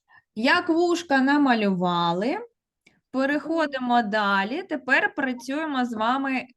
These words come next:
лапки в нього. Бачите, ось тут якраз буде лінія, що ззаду він склав назад свої лапки. Він наче на них опирається. Проводимо за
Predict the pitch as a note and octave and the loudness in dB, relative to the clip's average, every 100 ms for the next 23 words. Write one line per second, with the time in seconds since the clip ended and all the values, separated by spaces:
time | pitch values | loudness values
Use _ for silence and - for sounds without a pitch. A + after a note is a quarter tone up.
0 | _ _ _ - A#3 C4+ B3+ G3+ - G3+ | _ _ _ -4 2 4 4 2 0 -4
1 | G3 G#3+ A3 G#3 G3+ G3+ F#3+ F3+ - _ | -2 -2 -2 -2 -2 0 0 -2 -8 _
2 | _ _ _ _ _ _ _ - _ _ | _ _ _ _ _ _ _ -20 _ _
3 | - C4 F#4 E4 B3 A3 C4 B3 C4 F4+ | -4 -2 -2 -4 -2 2 2 2 -2 -2
4 | C4 B3 B3 B3+ A3 B3 A#3 A#3 F#4 C5+ | -2 0 0 0 -2 -4 -2 -4 -6 -6
5 | E4 A3 F#3 A#3+ B3 A3 A#3+ E4+ B4 C4+ | -4 -2 -2 -2 -6 -4 -2 -2 -2 -4
6 | A#3 - G3+ C#4 F#4 - C4+ C#4 D#4+ C#4 | -4 -6 -10 -8 -8 -8 0 2 2 2
7 | A#3+ B3 C4+ C4+ - A#3+ B3 B3 A3 E3 | 2 2 0 -2 -6 -6 -4 -4 -2 -4
8 | D3+ - - D#3+ - _ _ _ _ _ | -4 -10 -14 -14 -14 _ _ _ _ _
9 | _ _ _ G3+ B3+ C#4 C#4 C#4+ C4 C4 | _ _ _ -4 2 2 2 0 -2 -2
10 | C4+ - C4 B3+ B3 G#3+ F3+ E3 D#3 D#3 | -2 0 0 2 2 2 2 0 -2 -6
11 | - C#3+ - _ _ - C4+ C#4+ F4 F#4+ | -6 -6 -6 _ _ -2 0 0 0 0
12 | D#4+ D4+ D4 C4 B3 A#3 A3 C#4 C4+ G#3+ | 0 0 0 -2 -2 -4 -2 0 0 -2
13 | - | -6